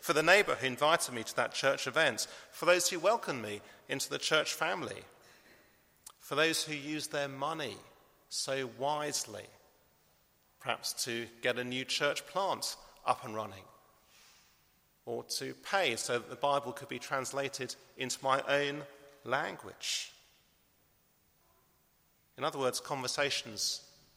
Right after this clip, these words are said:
about things that are not in vain, conversations that are permanent and lasting into eternity. Therefore,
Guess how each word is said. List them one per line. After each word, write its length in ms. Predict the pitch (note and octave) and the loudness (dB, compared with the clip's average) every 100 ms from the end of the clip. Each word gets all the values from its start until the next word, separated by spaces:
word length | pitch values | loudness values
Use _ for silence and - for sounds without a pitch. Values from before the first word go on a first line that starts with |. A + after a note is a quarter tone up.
| _ | _
about 340 | C3 A#2+ G#2 - | -6 0 0 -2
things 640 | G#2 F#2+ - - - - - - _ _ - | -10 -10 -12 -6 -6 -6 -10 -18 _ _ -6
that 120 | A2+ | -4
are 100 | A2+ | -2
not 240 | C3 - | -2 -4
in 100 | B2+ | -8
vain, 140 | A2 G2+ F2+ - - _ _ _ _ _ _ _ | -10 -10 -12 -20 -20 _ _ _ _ _ _ _
conversations 800 | - B2 A2+ A2 A#2 A2 - A2 | -8 -6 -6 -4 -4 -4 -8 -12
that 120 | A2+ G#2 | -8 -4
are 160 | G#2+ - - | -4 -6 -8
permanent 640 | C#3+ A#2+ F#2+ F#2 - - - - _ _ _ _ _ _ _ _ - | -6 -6 -10 -12 -8 -8 -8 -20 _ _ _ _ _ _ _ _ -10
and 260 | A2 G#2+ | -8 -6
lasting 480 | A2+ A#2 - - G#2 - - - _ _ _ _ _ _ | -4 -2 -2 -4 -6 -16 -20 -20 _ _ _ _ _ _
into 520 | A2+ G#2+ - G#2+ G2+ F#2 _ _ _ _ _ _ _ _ | -8 -4 -6 -6 -12 -14 _ _ _ _ _ _ _ _
eternity. 640 | G#2 - G#2+ G2 G2+ - - - _ _ _ _ _ - - - - _ _ _ _ _ _ _ _ _ - - - | -14 -12 -10 -10 -10 -10 -12 -20 _ _ _ _ _ -20 -20 -20 -20 _ _ _ _ _ _ _ _ _ -14 -10 4
Therefore, 500 | B2 B2 - G2 | 6 6 4 -2